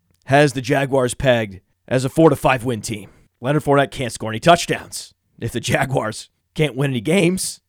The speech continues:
'cause you need to score points to win games. And have traded away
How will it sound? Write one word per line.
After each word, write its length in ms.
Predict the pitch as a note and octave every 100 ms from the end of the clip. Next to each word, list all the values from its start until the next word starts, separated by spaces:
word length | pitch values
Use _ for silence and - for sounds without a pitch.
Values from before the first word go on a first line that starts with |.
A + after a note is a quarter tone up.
| _ -
'cause 120 | A#2
you 40 |
need 100 | C3
to 40 | C3+
score 220 | - C3
points 320 | - F#3+ E3+
to 60 | E3
win 120 | F#3
games. 500 | G#3+ G#3+ C3 - - _ _
And 160 | C#3 D3
have 180 | D#3+ D#3+
traded 360 | - F3+ F#3 E3
away 420 | D#3+ F#3 D3